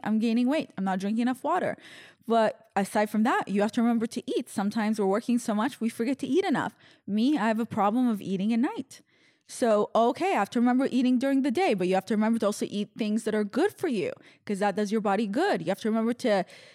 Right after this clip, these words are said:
not eat too late at night, though. Even though you're supposed to eat, wait, don't eat too late at night. That's bad for you. Then you have to remember getting enough sleep. If you don't get enough sleep, it ruins the rest of your day.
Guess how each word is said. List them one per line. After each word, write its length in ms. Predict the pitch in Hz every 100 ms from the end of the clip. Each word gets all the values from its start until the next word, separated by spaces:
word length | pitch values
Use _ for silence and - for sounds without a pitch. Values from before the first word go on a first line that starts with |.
| _
not 220 | 196 214 -
eat 160 | 226
too 160 | - 254
late 240 | 233 233
at 120 | 269
night, 340 | 233 311 571 -
though. 300 | 202 98 - -
Even 280 | 240 240 233
though 180 | 220
you're 160 | 220 208
supposed 320 | - 226 233
to 120 | -
eat, 240 | - 339 -
wait, 360 | 185 233 - -
don't 220 | 196 214
eat 180 | 226 -
too 160 | 226
late 220 | 226 226
at 80 | 269
night. 260 | 269 359 208
That's 220 | 175 -
bad 280 | - 269 359
for 140 | -
you. 240 | 226 135 - - -
Then 160 | - 220
you 80 |
have 100 | 226 220
to 80 |
remember 280 | 226 247 247
getting 240 | 226 240 247
enough 260 | 233 190
sleep. 540 | - - 302 403 - -
If 140 | - 226
you 60 |
don't 140 | 214 220
get 80 | 254
enough 200 | 233 233
sleep, 340 | - 392 370
it 80 | 220
ruins 240 | 190 202
the 60 | 196
rest 200 | 185 -
of 40 | 220
your 140 | 302
day. 440 | 269 466 320 127